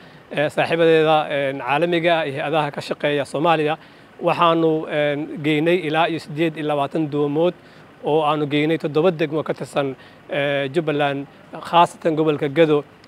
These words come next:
iyo Hirshabelle, Jowhar iyo Beledweyne. En, waxaan kaloo maanta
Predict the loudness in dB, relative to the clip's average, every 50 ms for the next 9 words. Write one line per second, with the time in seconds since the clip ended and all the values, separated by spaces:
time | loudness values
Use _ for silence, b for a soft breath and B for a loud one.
0 | -8 -4 -2 -2 0 0 0 -2 2 0 0 2 2 0 -2 -2 0 2 2 2
1 | 2 0 0 -2 -6 -4 -4 -4 -2 0 0 0 0 0 -4 B B B B B
2 | B B B B B -6 -2 0 2 2 2 2 2 2 2 2 2 4 4 4
3 | 4 6 4 2 0 -4 -8 -20 -20 -20 -20 -20 -20 -20 -20 -20 -20 -20 -6 2
4 | 4 8 10 10 10 10 8 4 2 0 0 0 0 0 0